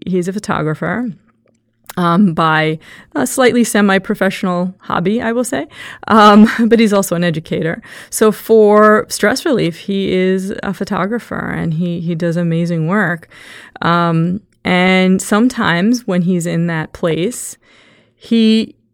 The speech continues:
he knows, like, uh, intellectually that maybe picking up his camera and going somewhere and, and taking photos will help bring him, um, some solace and some comfort, right? So we're talking about healthy habits.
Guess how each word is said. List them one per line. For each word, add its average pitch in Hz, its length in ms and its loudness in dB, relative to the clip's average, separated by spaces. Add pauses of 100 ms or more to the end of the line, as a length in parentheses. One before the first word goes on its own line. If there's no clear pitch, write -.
he 214 200 4
knows, 240 460 6
like, 180 420 -2
uh, 160 160 -2
intellectually 180 800 -2
that 165 400 -4
maybe 170 540 0
picking 202 340 -4
up 180 100 -2
his 156 100 -4
camera 165 480 -6
and 160 200 0
going 160 300 -2
somewhere 160 720 -6
and, 160 340 -2
and 165 180 -4
taking 165 340 -6
photos 160 560 -2
will 156 160 -4
help 160 340 -6
bring 160 340 -4
him, 156 560 -4 (400)
um, 156 200 -2
some 160 200 -4
solace 180 500 -2
and 156 160 -4
some 156 120 -6
comfort, - 480 -6
right? 160 180 -4
So 160 100 -10
we're 156 60 -4
talking 170 220 -4
about 147 120 -6
healthy 160 460 -4
habits. 185 540 -6